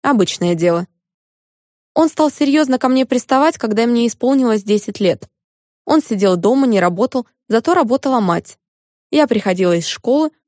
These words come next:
он клал меня на кровать, накрывал мне лицо подушкой и вперед. При этом девственности он меня не лишал, понимал, что проникновение точно можно доказать.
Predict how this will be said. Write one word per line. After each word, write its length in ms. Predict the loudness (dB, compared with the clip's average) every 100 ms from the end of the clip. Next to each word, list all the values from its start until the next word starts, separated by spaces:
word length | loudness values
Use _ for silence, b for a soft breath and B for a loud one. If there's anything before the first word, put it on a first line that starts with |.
| -6
он 120 | -6
клал 260 | 0 2 2
меня 180 | 2
на 100 | 0
кровать, 480 | -2 -2 0 -2 -4 _ _
накрывал 420 | -6 0 2 4
мне 140 | 2 0
лицо 280 | -2 -4 -4
подушкой 520 | -2 -2 -6 -6 -8
и 140 | -8
вперед. 480 | -10 -6 -6 -6 -10 _ _ _ _ _ _ _ _
При 140 | 2
этом 240 | 2 2 0
девственности 600 | 0 -2 0 0 0 0
он 140 | 2
меня 180 | 2 2
не 120 | 0
лишал, 460 | 0 -2 0 0 -2
понимал, 500 | -2 0 2 2 0
что 180 | -4 -4
проникновение 760 | -2 -2 -2 -2 0 0 -2
точно 380 | 0 -2 -2 -2
можно 300 | -2 -2 -2
доказать. 540 | -2 -2 -2 -4 -6